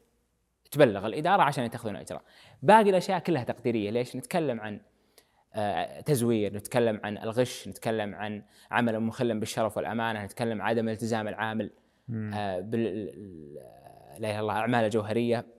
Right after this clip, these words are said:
Speaker 1: كلها تقديرية. فإذا أنها تقديرية ما هي من اختصاصك.
Speaker 2: فهمت.
Speaker 1: مادة واحد وثمانين نفس الوضع بس العكس، إن العامل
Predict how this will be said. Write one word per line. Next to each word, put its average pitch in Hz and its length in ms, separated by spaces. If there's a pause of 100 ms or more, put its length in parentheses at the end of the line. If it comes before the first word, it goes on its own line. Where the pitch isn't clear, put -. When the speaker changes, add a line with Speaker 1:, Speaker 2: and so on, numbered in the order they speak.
(280)
Speaker 1:
كلها 170 200
تقديرية. 131 520
فإذا - 1200
أنها 151 180
تقديرية 139 420
ما 139 160
هي 120 60
من 98 80
اختصاصك. - 500 (600)
Speaker 2:
فهمت. 107 280 (120)
Speaker 1:
مادة 226 320
واحد 240 160
وثمانين 262 480
نفس 240 300
الوضع 254 300
بس 214 240
العكس، 143 420 (340)
إن 127 100
العامل 196 680